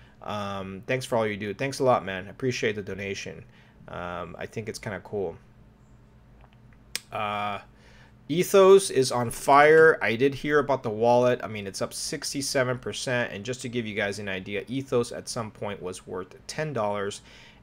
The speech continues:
and fifty-one cents. This coin has massive hype potential, ladies and gentlemen. And I think that, uh, Ethos is, if you take a look at the price right now at sixty percent, this is the reason why I love crypto so much. I mean, you don't get this in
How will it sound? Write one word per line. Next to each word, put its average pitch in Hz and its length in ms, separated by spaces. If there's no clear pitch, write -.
and 98 400
fifty-one 98 720
cents. 95 520
This 165 280
coin 131 400
has 110 460
massive 131 680
hype 113 240
potential, 113 460
ladies 107 220
and 101 100
gentlemen. 101 400
And 110 160
I 104 120
think 147 320
that, 120 400
uh, 107 280
Ethos 117 720
is, 107 540
if 110 180
you 110 80
take 135 220
a 135 60
look 120 180
at 127 80
the - 80
price 113 340
right 107 140
now 107 180
at - 160
sixty - 520
percent, 113 440
this 123 160
is 165 120
the 147 80
reason 123 280
why 110 160
I 107 40
love 104 220
crypto 104 280
so 101 160
much. 95 320
I 120 100
mean, 117 220
you 143 100
don't 170 160
get - 220
this 117 200
in 101 160